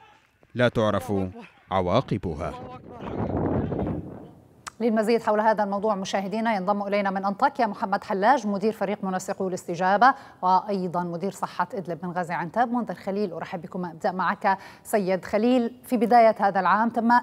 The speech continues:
Speaker 2: تعليق الدعم من قبل المنظمات بشكل مشابه لما يحدث الآن، وبعد قرابة شهر عادت من جديد، آه، المنظمات إلى، آه،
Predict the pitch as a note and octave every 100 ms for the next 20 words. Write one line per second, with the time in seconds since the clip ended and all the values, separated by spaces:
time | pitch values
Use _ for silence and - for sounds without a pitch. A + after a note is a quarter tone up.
0 | A#3+ G#3 C#4 D#4+ A3 F3 F3 F#3 A3+ G3
1 | F#3+ F#3 F#3+ F#3+ G#3+ B3+ B3 D#4 D4+ C#4+
2 | E4 A3 G#3+ G3 F3 F#3 F#3 G3+ A3 D4
3 | C4+ B3 C4 A#3+ C4 B3 A#3 A3 A3 -
4 | A3 A3+ G#3 - - D3+ F#3+ G#3+ G#3 G#3+
5 | G#3+ - G3 G#3 F#3 F#3+ G#3 G#3 F3 G#3
6 | - - - - G#3 G3 - G3+ G#3+ G#3+
7 | G#3 G#3 G#3 G#3+ A#3 A3 A3 A3+ - -
8 | A3+